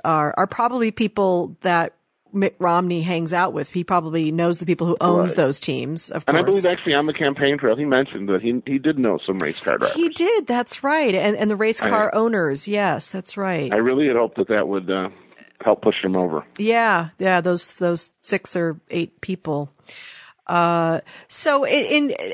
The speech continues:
Speaker 1: and, and the people in your district, what, what were some important issues for them during this election?
Speaker 2: Um, well, I think one thing, um, a lot of them, um, are old.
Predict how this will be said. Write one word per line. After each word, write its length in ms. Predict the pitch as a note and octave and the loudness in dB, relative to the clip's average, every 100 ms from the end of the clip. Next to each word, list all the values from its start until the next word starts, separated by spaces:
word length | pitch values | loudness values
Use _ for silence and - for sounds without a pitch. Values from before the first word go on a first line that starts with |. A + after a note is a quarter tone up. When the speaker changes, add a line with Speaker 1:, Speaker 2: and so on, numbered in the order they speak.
| - | -4
Speaker 1:
and, 260 | C#4 D4 C#4 | -2 -2 0
and 220 | D4 C#4+ | 0 2
the 80 | C#4+ | 0
people 340 | D4+ G4+ A#4 G#4+ | 0 0 2 2
in 160 | E4+ | 2
your 180 | C#4+ D4+ | 2 2
district, 680 | C#4+ B3 G#3 - F#3+ E3+ - | 2 0 0 0 0 0 -4
what, 340 | G#3+ C#4 D#4+ | 0 0 0
what 180 | C#4+ E4+ | 0 0
were 240 | F#4+ F4+ D#4 | 2 2 2
some 220 | - C4+ | 0 0
important 380 | A#3+ - A#3+ A3+ | 0 2 2 2
issues 320 | A3 A#3 G#3 | 0 0 -2
for 160 | - | 0
them 300 | G3 G3+ G#3 | 2 2 2
during 300 | G3+ F#3 E3+ | 2 2 2
this 180 | E3+ D#3+ | 0 -4
election? 680 | D3+ C#3+ C#3 - C3+ F#2+ E3+ - _ _ _ _ _ - | -4 -4 -4 -6 -6 -6 -10 -16 _ _ _ _ _ 2
Speaker 2:
Um, 460 | A#3 B3 B3 A#3 - | 2 4 0 -4 -6
well, 400 | F#3+ G3+ C#4 G4 - | 2 4 4 0 2
I 100 | D3+ | 2
think 320 | - B3+ B3 | 0 -4 -2
one 260 | F#3 G3+ G#3+ | 0 0 0
thing, 440 | D3 A2+ A2+ B2+ - - | 0 2 0 -4 -8 -2
um, 460 | A#2 A2 A2 A2 A2 | 2 2 2 2 0
a 40 | |
lot 260 | B2 B2 D3+ | 2 2 2
of 160 | C3+ | 0
them, 440 | A2 G#2+ G#2+ A2+ B2+ - _ _ _ | 0 2 2 2 -2 -6 _ _ _
um, 380 | B2 A2+ G#2+ G#2+ A2 | 0 2 2 0 0
are 120 | A2 | 2
old. 260 | G2+ F#2 | 2 0